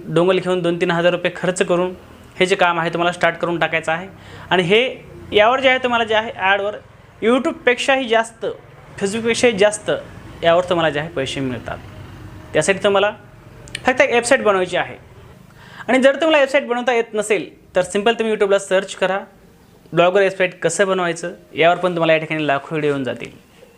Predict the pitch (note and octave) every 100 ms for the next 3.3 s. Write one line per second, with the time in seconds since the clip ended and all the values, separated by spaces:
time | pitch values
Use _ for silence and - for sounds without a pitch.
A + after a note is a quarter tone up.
0 | _ _ - C#3 F3 E3+ E3 D3+ D#3 D#3
1 | C#3+ D#3+ C#3+ C3+ D3+ - - - - C#3
2 | D#3+ C#3+ C3 C#3 D#3+ - _ - B2+ D3
3 | F3 E3 F3+